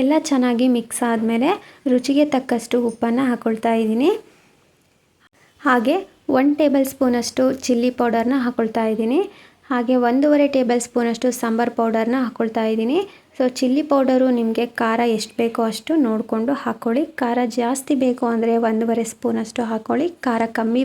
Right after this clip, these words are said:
ಬೇಕು ಅಂದರೆ ಒಂದು ಸ್ಪೂನ್ ಹಾಕ್ಕೊಳ್ಳಿ. So ಎಲ್ಲ ಚೆನ್ನಾಗಿ ಮಿಕ್ಸ್ ಮಾಡ್ಕೊಳ್ಳೋಣ. ಇವಾಗ ಸಾಂಬಾರ್ ಪೌಡರು, ಚಿಲ್ಲಿ ಪೌಡರೆಲ್ಲ ಚೆನ್ನಾಗಿ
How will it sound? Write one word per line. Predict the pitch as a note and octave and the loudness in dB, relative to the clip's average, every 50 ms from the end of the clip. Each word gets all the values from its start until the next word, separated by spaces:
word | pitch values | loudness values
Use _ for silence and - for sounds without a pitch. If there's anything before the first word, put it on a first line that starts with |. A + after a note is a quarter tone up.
| B3+ A#3+ | 0 0
ಬೇಕು | A3+ A3+ - A3+ A3+ A3+ | -2 -2 -2 -2 0 0
ಅಂದರೆ | A3+ A#3 C#4+ D#4+ C#4+ B3+ | 0 0 0 0 0 0
ಒಂದು | A3+ G#3+ A3+ - - | 0 0 -2 -4 -4
ಸ್ಪೂನ್ | - - B3+ A#3+ A3+ A3 | -2 -2 0 0 0 -2
ಹಾಕ್ಕೊಳ್ಳಿ. | G#3+ - - A3 A#3 D#4+ G4 F#4+ - - - - - - _ _ _ _ - - | -4 -4 -2 0 0 0 0 -2 -6 -16 -20 -20 -20 -20 _ _ _ _ -8 -4
So | - C4+ B3+ B3+ B3+ | -2 0 2 2 2
ಎಲ್ಲ | A#3 B3 C#4+ D#4+ D#4 - | 2 2 0 0 0 0
ಚೆನ್ನಾಗಿ | C#4+ C#4 C4 C4 B3+ B3 - D4 D#4+ D4 | 0 0 2 2 0 0 2 2 2 2
ಮಿಕ್ಸ್ | B3 A3+ - - - A#3 | 2 0 -2 -4 -2 -2
ಮಾಡ್ಕೊಳ್ಳೋಣ. | A#3+ A#3 A#3 A#3 - A3+ A3+ A3+ A3+ A3+ A3+ A#3 | -2 -2 -2 -2 -2 -2 0 0 -2 0 0 0
ಇವಾಗ | A3+ A3+ A3+ A3 A3 C#4+ F#4 A4 A4 - - - - - _ _ - - | 0 -2 -2 -2 -2 -2 -2 -2 -4 -8 -18 -20 -20 -20 _ _ -10 -6
ಸಾಂಬಾರ್ | - A#3+ A#3+ A#3+ A#3+ A#3+ A#3 - | -4 -2 -2 0 -2 -2 -2 0
ಪೌಡರು, | A#3+ A#3 A3+ A3+ A3+ A3+ A#3 A#3 - | 0 0 0 0 0 0 -2 -2 -2
ಚಿಲ್ಲಿ | A#3 A3 A3+ A#3 A#3 A#3 | -2 0 0 -2 0 -2
ಪೌಡರೆಲ್ಲ | A3+ A3+ A3 A3 A3 A3 A3 A3+ C4+ F4+ G#4 G#4 - - - - _ _ _ - C#4 A#3+ A3+ A3+ - | -2 -2 0 -2 -2 -2 -2 -2 0 -2 -2 -4 -6 -14 -20 -20 _ _ _ -6 -4 -4 -4 -2 -4
ಚೆನ್ನಾಗಿ | A#3 A3+ A3 A3+ A#3+ B3+ | -2 -2 0 0 2 2